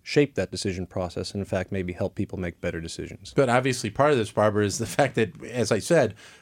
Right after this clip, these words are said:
Speaker 2: there, there's so much forecasting done on a variety of different things. And as we were talking about before we, uh, went on the air,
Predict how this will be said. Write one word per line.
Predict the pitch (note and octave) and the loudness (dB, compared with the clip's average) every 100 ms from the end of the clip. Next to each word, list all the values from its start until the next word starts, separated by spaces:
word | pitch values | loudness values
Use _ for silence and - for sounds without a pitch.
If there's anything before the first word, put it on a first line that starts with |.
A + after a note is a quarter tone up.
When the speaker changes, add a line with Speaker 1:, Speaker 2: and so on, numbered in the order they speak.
| _ | _
Speaker 2:
there, | C#3 D3 | 2 2
there's | C3 C3 - | 4 2 2
so | G3+ | 2
much | F#3 - | 2 2
forecasting | D#3 D3+ D#3 C#3+ - C3 A#2 | 2 4 4 0 0 0 4
done | B2+ B2+ | 4 4
on | A#2+ A2+ | 2 0
a | |
variety | G2+ A2 B2 C#3+ B2 | 4 4 6 4 2
of | A2 | 2
different | G#2+ A2+ G#2+ G2+ | 2 0 0 2
things. | D#3+ D3 B2 | 4 4 0
And | A2+ B2+ A2+ A2 A2 G#2+ - - - _ - | -2 0 2 4 2 -2 -8 -20 -20 _ -4
as | A2 | 0
we | B2 B2+ | 4 4
were | A#2 G2+ - A#2+ | 4 2 -4 -2
talking | C#3+ D3 B2 | 0 0 2
about | A2 A2 | 2 2
before | G#2 - B2 A#2+ | 0 2 4 4
we, | A2+ A2+ A2+ | 2 2 0
uh, | A2 G#2 | 2 2
went | A#2 B2 | 4 2
on | A2 | 4
the | G#2+ | 4
air, | C3+ C#3 G#2 | 6 6 4